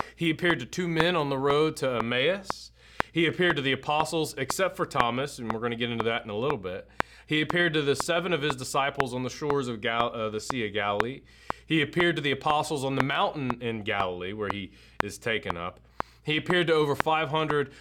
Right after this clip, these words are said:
of the brethren, as the apostle Paul records. He appeared to his brother James, also as the apostle Paul records. He appeared to his apostles and ate a meal with them, according to Acts and Luke tells us that. He ascended, the ascension that we hear in the beginning of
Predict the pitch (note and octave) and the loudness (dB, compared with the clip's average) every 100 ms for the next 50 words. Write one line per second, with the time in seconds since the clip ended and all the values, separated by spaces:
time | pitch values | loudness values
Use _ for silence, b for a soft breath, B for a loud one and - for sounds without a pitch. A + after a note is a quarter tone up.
0 | B - B2 A#2+ G#2 B2+ G#2+ G#2+ B2+ D3+ | B 0 4 4 0 -4 -2 0 2 4
1 | E3 B2 B2 A#2+ G2+ - A#2+ - B2+ A#2+ | 6 4 4 0 -4 -4 -4 0 -2 -2
2 | - - C#3+ C#3+ B2 - G2+ E2 F2+ G#2 | -4 0 2 2 0 -4 -12 -12 -12 -12
3 | - B B B D3+ D3+ D#3 D#3+ C#3 C3+ | -6 B B B 0 0 2 2 2 2
4 | C3 A#2 D3+ C#3+ B2+ G#2 C#3 E3 C#3+ C#3+ | 0 2 2 2 0 0 2 2 2 -2
5 | - C3+ C#3+ C#3 A#2 A#2 G#2+ B2+ A2 - | 0 0 0 -2 -4 -4 -6 -2 -2 -4
6 | G2 A2 G2 F#2 F2 F2 E2 G2+ - B | -8 -4 -4 -4 -10 -8 -8 -8 -14 B
7 | B B B B E3 D#3+ F3+ F3 E3 D#3 | B B B B -2 0 2 2 4 2
8 | C#3+ C3+ - D#3 D#3+ E3+ D3 C#3+ C#3+ C#3+ | 2 0 0 0 0 0 0 0 2 2
9 | C3 C#3+ F3 G3+ C#3+ - A#2 A2+ C#3 - | 2 2 4 4 0 -2 -2 -2 -2 -4
10 | A#2+ A#2 A2 G#2+ A2 G#2 A2+ A#2+ B2 - | -2 0 -2 -4 -8 -4 -2 -2 -4 -8
11 | A2+ A2 G#2+ - B B - G#2+ A#2+ C3 | -4 -4 -6 -12 B B -12 -4 -2 -2
12 | B2 A#2 G2 F#2 F2 F2 E2 G#2+ - B | -4 -4 -4 -6 -12 -10 -8 -10 -14 B
13 | B B - E3 D#3 C#3+ - - G3 G3 | B B -4 -2 0 0 0 2 2 4
14 | C#3+ B2+ C3+ B2+ - F3+ F3 C#3+ B2+ B2+ | 2 2 0 0 0 0 2 0 0 0
15 | B2+ C3 C3 B2 A#2 A2+ A2 A#2+ A#2 G2+ | 0 2 2 0 0 -2 -2 0 0 -2